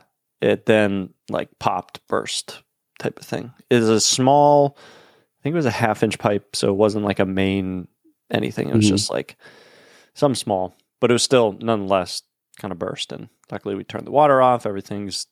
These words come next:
Speaker 1: good to go. Um, so that was just something. Um,
Speaker 2: Good example. Yeah. So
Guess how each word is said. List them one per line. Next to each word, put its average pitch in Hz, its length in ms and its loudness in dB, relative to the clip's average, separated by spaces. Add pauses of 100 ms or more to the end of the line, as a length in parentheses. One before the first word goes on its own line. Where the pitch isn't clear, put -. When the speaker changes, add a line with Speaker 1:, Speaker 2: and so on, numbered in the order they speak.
(140)
Speaker 1:
good 104 160 -2
to - 60 -16
go. - 280 -6 (640)
Um, 101 440 0 (200)
so - 120 -8
that 254 100 4
was 185 120 2
just - 240 -4 (240)
something. 117 680 2 (260)
Um, 104 540 0 (500)
Speaker 2:
Good 123 160 4
example. 104 640 0
Yeah. 107 240 2
So 104 300 -2